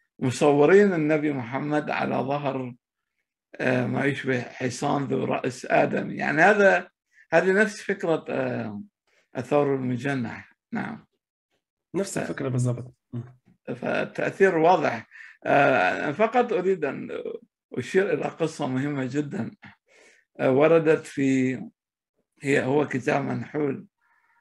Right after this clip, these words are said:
Speaker 1: آه، يسمى يعني أن-، أنه إنجيل منحول، عن، آه، قيامة بطرس أو، أو رحلة بطرس إلى السماء، حيث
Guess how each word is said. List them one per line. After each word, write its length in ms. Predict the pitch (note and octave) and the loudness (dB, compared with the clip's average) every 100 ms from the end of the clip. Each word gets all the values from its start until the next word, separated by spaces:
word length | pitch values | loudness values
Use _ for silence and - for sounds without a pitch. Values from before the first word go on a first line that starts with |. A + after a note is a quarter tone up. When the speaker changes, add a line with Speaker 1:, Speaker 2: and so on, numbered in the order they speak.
| _ _ _ | _ _ _
Speaker 1:
آه، 320 | B2+ B2 A#2+ - | 0 0 0 -2
يسمى 380 | C3+ B2+ G#3 D3 | 0 2 4 4
يعني 400 | B2 - - - | 2 0 0 0
أن-، 140 | C3 | 0
أنه 440 | - C3+ C3 B2+ - | -2 -2 -4 -4 -2
إنجيل 420 | B2+ B2+ B2+ B2 | -2 0 0 -2
منحول، 560 | A#2+ G#2 C3+ B2+ B2 - _ _ _ _ - | -8 -8 -6 -4 -6 -12 _ _ _ _ -6
عن، 280 | B2+ C#3 C3 | -2 0 2
آه، 280 | B2+ B2+ | 0 0
قيامة 580 | - - D#3+ E3+ D#3+ D#3 - | -2 2 4 4 2 -2 -6
بطرس 760 | B2 C#3 C3+ - A#2+ - - | -6 -4 -4 -4 -4 -6 -6
أو، 460 | - C3 D#3 - - _ _ _ - | -4 -2 -4 -6 -10 _ _ _ 0
أو 160 | C3+ C3 | 2 4
رحلة 320 | D#3+ D3 C#3+ | 4 2 -2
بطرس 840 | - D3+ D3+ D3+ C3+ - - - - | -2 -6 -4 -4 -4 -8 -16 -10 -2
إلى 160 | C3 | 0
السماء، 520 | B2 - B2 B2+ - - _ _ _ | 0 -2 -4 -4 -6 -12 _ _ _
حيث 300 | - C3 B2+ | -4 -4 0